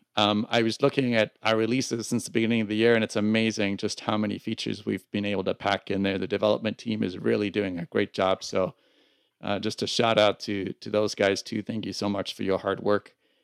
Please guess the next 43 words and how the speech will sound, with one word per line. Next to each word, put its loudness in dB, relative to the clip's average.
And 2
our 6
support 4
team 0
as -4
well, 4
you -10
know, -2
David 2
and -4
the -8
rest -2
of -20
the -8
gang. -2
Uh, -2
thank -4
you -4
so 2
much 2
for -6
your 4
efforts 0
too, -2
because, -2
um, 2
uh, 0
yeah, 4
as 4
our 6
users, 0
you 0
know 4
them, 4
and, -2
uh, 4
they're 0
great 2
at -4
their -2
jobs. 0
So, 0
uh, -2